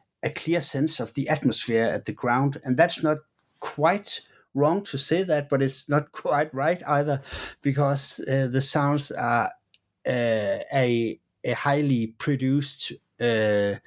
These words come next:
soundscape, which nobody in the stadium setting, uh, hears that particular way.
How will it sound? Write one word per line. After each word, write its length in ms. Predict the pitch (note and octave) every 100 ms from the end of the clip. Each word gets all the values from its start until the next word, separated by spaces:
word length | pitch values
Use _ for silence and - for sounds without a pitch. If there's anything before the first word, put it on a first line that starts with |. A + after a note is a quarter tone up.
| - - - - -
soundscape, 720 | - - A#2+ B2+ - A#2 G#2+ A#2+ -
which 520 | B2+ B2+ - - -
nobody 1080 | C#3 D3 C#3+ D3 E3+ F3 C3+ B2+ C3 B2 -
in 140 | D3
the 100 | C#3+
stadium 440 | C3 - C3 C3 A2
setting, 420 | A#2 A2+ A2+ -
uh, 420 | - A2+ F#2+ D2 C#2+
hears 460 | - A#2+ B2 -
that 220 | A#2 A2+
particular 540 | - - - G#2 G2 F#2+
way. 360 | F#2+ F#2+ G#2+